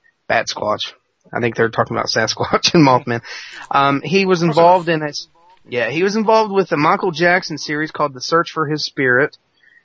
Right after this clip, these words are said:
um, and that aired on November the sixth, two thousand nine. Uh, Roberts is a freelance writer who has written travel articles,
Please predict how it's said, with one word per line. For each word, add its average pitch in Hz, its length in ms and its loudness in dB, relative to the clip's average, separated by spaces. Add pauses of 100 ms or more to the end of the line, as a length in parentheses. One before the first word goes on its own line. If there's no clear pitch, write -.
(140)
um, 131 480 0 (500)
and 143 200 0
that 160 220 2
aired 160 260 4
on 147 100 -2
November 143 380 -4
the 135 80 -14
sixth, - 360 -6
two 156 100 -14
thousand 139 340 0
nine. 143 340 0 (1200)
Uh, 131 640 0
Roberts 165 560 2
is 139 100 -12
a 139 60 -14
freelance 156 680 -4
writer 139 540 0 (400)
who 139 80 -8
has 131 140 -6
written 147 500 -4 (260)
travel 139 460 0
articles, 143 640 0